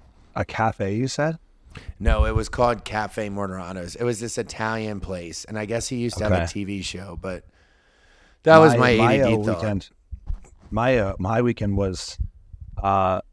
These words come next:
Speaker 1: a little different. I, uh, went to Hilton Head. We, we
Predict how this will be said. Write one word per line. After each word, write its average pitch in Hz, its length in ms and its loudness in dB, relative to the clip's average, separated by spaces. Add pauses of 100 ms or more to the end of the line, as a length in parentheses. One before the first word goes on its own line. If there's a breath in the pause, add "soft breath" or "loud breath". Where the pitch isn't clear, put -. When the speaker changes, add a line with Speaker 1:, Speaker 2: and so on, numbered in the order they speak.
(120)
Speaker 1:
a 98 80 -8
little 98 160 0
different. 101 560 -6 (240)
I, 95 320 0
uh, 90 100 -2
went 98 160 0
to 95 80 -6
Hilton 92 300 -4
Head. 92 320 0
We, 92 320 -2
we 95 180 -2